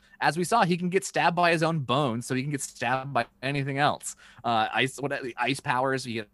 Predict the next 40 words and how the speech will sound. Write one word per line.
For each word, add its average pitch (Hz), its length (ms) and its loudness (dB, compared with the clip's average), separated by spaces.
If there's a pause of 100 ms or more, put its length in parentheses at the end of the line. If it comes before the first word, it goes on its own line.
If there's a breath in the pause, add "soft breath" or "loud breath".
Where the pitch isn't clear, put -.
fire 117 340 -4
powers. 127 340 -4
If 117 80 -14
he's, 110 120 -12
like, 101 100 -10
the 107 60 -12
Thing, 113 240 -10
he's 117 100 -8
got 107 180 -6
a, 107 40 -14
you 110 80 -10
know, 90 160 -10
like, 78 180 -14 (480)
Super 139 240 -10
Skrull 120 340 -6
has 110 220 -6
the 107 100 -8
all 110 280 -2 (100)
powers 95 360 -4
of 85 180 -10
the, 87 240 -10
um, 78 200 -12 (440)
Fantastic 107 360 -8
Four, 90 140 -8
for 92 80 -12
those 85 100 -12
of 85 60 -16
you 90 60 -16
who 90 80 -12
don't 85 140 -12
know 85 60 -12
in 82 60 -12
the 80 60 -14
comics. 82 420 -10 (400 soft breath)
Um, 107 500 -2
so 120 340 -4
he's 120 140 -12
very 110 240 -4
strong, 101 380 -6
stretchy, 95 480 -8